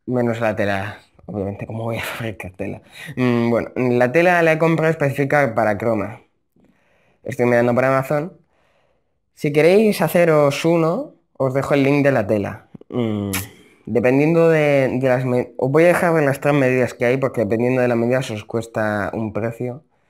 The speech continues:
Mm, el más barato son unos once euros. En mi caso es un, el tamaño mediano, por así decirlo, que me costó unos diecisiete euros.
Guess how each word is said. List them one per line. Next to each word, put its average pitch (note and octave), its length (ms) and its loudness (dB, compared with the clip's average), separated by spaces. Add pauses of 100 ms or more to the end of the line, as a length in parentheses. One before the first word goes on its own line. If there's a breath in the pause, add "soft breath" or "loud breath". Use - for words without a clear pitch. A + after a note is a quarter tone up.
(880)
Mm, G#2+ 460 -4 (1080)
el A2 100 -4
más A2+ 160 0
barato A#2+ 320 2
son A#2 380 0
unos A2 200 -4
once A2+ 180 -4
euros. C#3+ 340 -2
En C3 100 0
mi C3 80 0
caso D3 260 0
es C#3+ 320 0
un, A#2+ 300 0
el A#2 180 0
tamaño C3 460 0
mediano, B2+ 440 0
por A#2 140 0
así A2+ 160 -4
decirlo, B2+ 680 -4 (1000)
que - 80 -10
me G#2+ 100 -2
costó A2+ 220 -2
unos A#2+ 180 2
diecisiete A#2 580 -2
euros. B2+ 500 -4